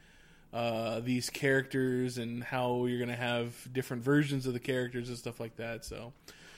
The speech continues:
you have, <laughs> uh, what, Joe is now Joseph, and he's a jazz man,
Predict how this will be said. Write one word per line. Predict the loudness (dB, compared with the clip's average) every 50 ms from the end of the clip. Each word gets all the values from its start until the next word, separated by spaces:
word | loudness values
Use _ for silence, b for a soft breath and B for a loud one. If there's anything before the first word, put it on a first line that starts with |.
| b b b b b b b b -2
you | 2 6 8
have, | 8 8 8 8 6 4 2 -2 -8 -14 -18 -20 -20
<laughs> | -16 -6 -2
uh, | 2 4 6 6 6 8 8 8 8 8 6
what, | 6 4 4 2
Joe | 4 6 8 8 10 10 10 8 8 4 -2 -12 -20 -20 -20 -20 -20 -20 _ _ -20 -20 -20 -20 -20 -18 _
is | -12 -8 -6 -6 -2
now | 2 2 4 4 2
Joseph, | 2 2 2 2 2 4 8 8 8 8 6 0 -10 -14 -12 -6
and | -4 -2 0 2
he's | 2 2 2 2 4
a | 4 4 4 4 4 2 0 -2 b b b b b b b -8 -6 -4
jazz | 0 4 6 6 6 6 6 6 4 2 0 -4 -8 -10 -12 -14 -16 -20 -18 -14 -6
man, | 0 2 4 6 8 8 8 8 6 6 4 4